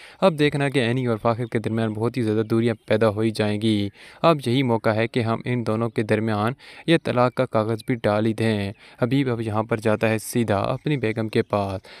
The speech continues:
और वहाँ जाकर आयशा से कहता है कि आयशा, तुम चाहे मुझ पर एतबार करो या ना करो, ये फाखिर कभी भी एनी को खुश नहीं रख पाएगा। मैं जानता हूँ कि मैंने कभी भी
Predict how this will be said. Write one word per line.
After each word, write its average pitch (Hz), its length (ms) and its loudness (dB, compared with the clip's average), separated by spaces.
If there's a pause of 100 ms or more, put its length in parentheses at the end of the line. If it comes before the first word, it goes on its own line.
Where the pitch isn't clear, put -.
(140)
और 165 100 4
वहाँ 151 160 0
जाकर 127 280 -2
आयशा 117 200 -2
से 120 100 -6
कहता 110 260 -2
है 110 140 0
कि 110 120 -4
आयशा, 107 360 -2 (160)
तुम 151 160 0
चाहे 127 280 0
मुझ 117 180 -4
पर 120 280 -2
एतबार 110 340 0
करो 117 200 0
या 120 160 -2
ना 107 160 -2
करो, 110 420 2 (300)
ये 156 100 4
फाखिर 135 320 0
कभी 120 260 -2
भी 127 160 -2
एनी 113 200 0
को 120 120 -4
खुश 120 180 -4
नहीं 120 300 -2
रख 110 120 -2 (100)
पाएगा। 107 540 2 (240)
मैं 143 120 0
जानता 131 320 -2
हूँ 131 140 -2
कि 123 120 -6
मैंने 117 260 -2
कभी 120 280 -4
भी 113 220 -2